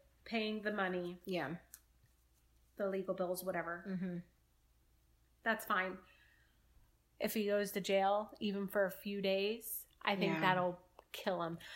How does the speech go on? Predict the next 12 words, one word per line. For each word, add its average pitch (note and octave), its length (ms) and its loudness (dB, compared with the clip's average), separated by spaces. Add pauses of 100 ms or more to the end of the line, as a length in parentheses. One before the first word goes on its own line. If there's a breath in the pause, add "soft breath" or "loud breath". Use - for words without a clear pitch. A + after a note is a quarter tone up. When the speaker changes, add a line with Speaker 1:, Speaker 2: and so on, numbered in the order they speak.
(120 loud breath)
Speaker 2:
Uh-huh. E3+ 220 -2
Speaker 1:
But F3 260 8
then G3+ 420 6 (280)
what's G3+ 300 4
really F#3+ 600 2
gonna F3 220 0
get E3+ 220 2
him E3+ 400 -2
Speaker 2:
Mm-hmm. F#3 180 -4 (580)
Speaker 1:
is F#3+ 160 -2 (140)
the E3+ 180 0
aftermath. F3 680 -4